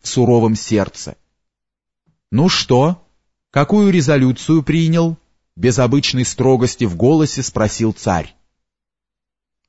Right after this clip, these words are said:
«Бога Всевышнего призываю в свидетели, что только единого желаю — быть в иноческом чине», клялся царевич —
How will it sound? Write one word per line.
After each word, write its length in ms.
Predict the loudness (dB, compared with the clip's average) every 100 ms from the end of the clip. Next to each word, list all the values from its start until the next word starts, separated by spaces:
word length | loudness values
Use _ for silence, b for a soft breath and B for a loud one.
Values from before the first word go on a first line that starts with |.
| _ -10
«Бога 440 | 0 2 2 0
Всевышнего 640 | -2 0 2 0 0 -2 -2
призываю 540 | -2 -2 0 2 0
в 40 |
свидетели, 840 | -2 -4 -2 0 0 0 -2 -2 -6 _ _ _ _
что 260 | -10 -2 0
только 300 | 2 2 2
единого 600 | 0 0 0 0 2 0
желаю — 580 | 0 0 0 0 -2 -6 _ _ _ -14
быть 500 | -2 0 0 -4 -14
в 220 | -8 0
иноческом 560 | 0 0 -2 -4 -4 -4
чине», 500 | -2 0 0 0 -4 _ _ _ _ -4
клялся 500 | 0 2 0 -2 -4
царевич — 720 | -2 0 0 0 -2 -6